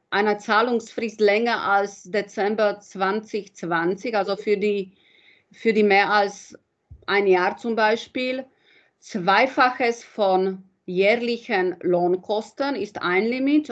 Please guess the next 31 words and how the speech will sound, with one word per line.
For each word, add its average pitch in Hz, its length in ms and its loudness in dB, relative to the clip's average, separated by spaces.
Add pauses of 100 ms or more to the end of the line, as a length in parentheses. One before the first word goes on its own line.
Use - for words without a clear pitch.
o-, 202 560 0
o-, 185 240 2
beziehungsweise 208 880 0
fünfundzwanzig 220 960 -4
Prozent 214 800 -2 (420)
Gesamtumsatzes, 196 1600 0
äh, 185 280 0 (300)
für 196 200 0
das 202 200 2
Jahr 190 180 2
zweitausendneunzehn. 185 1300 0 (400)
Also 202 300 4
wie 269 140 4
die 285 100 8
das 269 200 6
umsetzen, 254 480 0
ich 226 120 -4
weiß 208 280 0
noch 214 180 -2
nicht. 214 160 -6
Ich 196 160 -4
lese 254 340 2
nur 240 200 -4
das, 220 340 -4
was 220 280 -6
die 226 140 -6
Anweisung 208 580 -4
von 208 200 -6
Europäischen 214 720 -4
Kommission 185 680 0
ist. - 500 -4